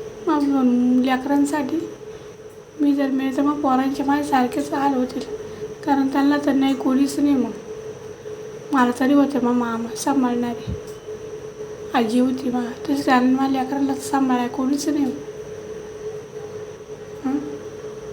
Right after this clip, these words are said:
स्वतःच माईच्या जीवावर आयतं खातून बसतो घरात, नाही काम करायचं, माहिती का नाही काही.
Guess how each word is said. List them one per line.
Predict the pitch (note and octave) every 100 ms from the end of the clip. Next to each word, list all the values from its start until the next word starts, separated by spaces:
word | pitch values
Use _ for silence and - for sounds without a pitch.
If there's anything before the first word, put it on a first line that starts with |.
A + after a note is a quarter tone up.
| G#4+ G#4+ - - - - - - - - - -
स्वतःच | - C#4 A#3+ B3 B3+
माईच्या | C4 B3+ B3 B3
जीवावर | A#3+ A#3+ A#3+ A#3+
आयतं | A#3 A3+ B3
खातून | - B3+ - B3 A#3+
बसतो | A#3+ A#3 C#4+ B3
घरात, | A#3+ A#3 A#3 B3+ - - - G#4+ - - - - -
नाही | B3+ B3+
काम | C4 B3+
करायचं, | - C4+ B3 B3 C4
माहिती | C4 C4 C4+ D4
का | C4
नाही | B3+ C4
काही. | C4 B3+